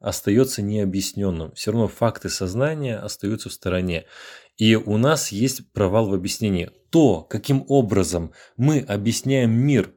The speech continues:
данный нам от третьего лица, ну, то есть мир физических феноменов и тому подобное, это объяснение, это тип объяснения.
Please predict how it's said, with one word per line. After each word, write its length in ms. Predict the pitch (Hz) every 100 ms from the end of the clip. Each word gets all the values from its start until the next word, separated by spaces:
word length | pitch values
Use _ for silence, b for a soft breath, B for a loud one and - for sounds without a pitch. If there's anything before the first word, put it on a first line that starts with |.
| -
данный 400 | 101 123 120 110
нам 240 | 117 95
от 100 | 90
третьего 340 | 117 110 - 87
лица, 520 | 98 - 165 190 - _ _ _
ну, 100 | 139
то 60 | 101
есть 120 | -
мир 140 | 104
физических 600 | - 104 131 - 104 92 -
феноменов 320 | - 101 92
и 120 | - 101
тому 180 | 104
подобное, 560 | 104 139 202 180 117 107 B B B B
это 300 | 147 156 113
объяснение, 480 | 101 117 - 196 151
это 180 | 110 135
тип 380 | - 185 180
объяснения. 880 | - 92 98 - 110 98 78 85 95